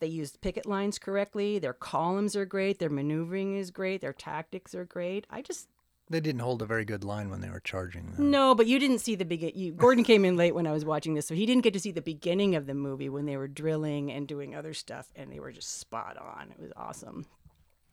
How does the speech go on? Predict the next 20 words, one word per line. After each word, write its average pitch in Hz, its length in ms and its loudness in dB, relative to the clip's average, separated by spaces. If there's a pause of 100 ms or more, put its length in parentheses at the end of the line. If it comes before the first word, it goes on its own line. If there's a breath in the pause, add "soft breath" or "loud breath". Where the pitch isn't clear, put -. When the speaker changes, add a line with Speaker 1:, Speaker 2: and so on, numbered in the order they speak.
Speaker 1:
So, 139 440 -10
uh, 135 120 -10 (920 loud breath)
I 190 220 6
recommend 226 560 4
it. 233 240 4
It's 196 200 0
on 196 180 2
Amazon 208 460 -2
for 208 200 -6
rent. 180 340 -4
Again, 156 420 -4
it's 151 140 -10
an 143 100 -8
older 151 240 -6
movie. 156 260 -4
Your 156 160 -6
library 156 520 -6
might 143 380 -8
have 202 300 -8
it, - 220 -8